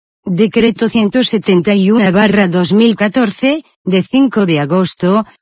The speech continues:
por el que se establecen las bases reguladoras de becas de especialización, formación y perfeccionamiento en los campos del desarrollo económico y empresarial,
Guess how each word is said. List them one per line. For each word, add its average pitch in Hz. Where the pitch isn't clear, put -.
por 208
el 202
que 220
se 214
establecen 220
las 185
bases 233
reguladoras 190
de 170
becas 208
de 190
especialización, 180
formación 220
y 214
perfeccionamiento 190
en 214
los 185
campos 254
del 202
desarrollo 202
económico 220
y 196
empresarial, 202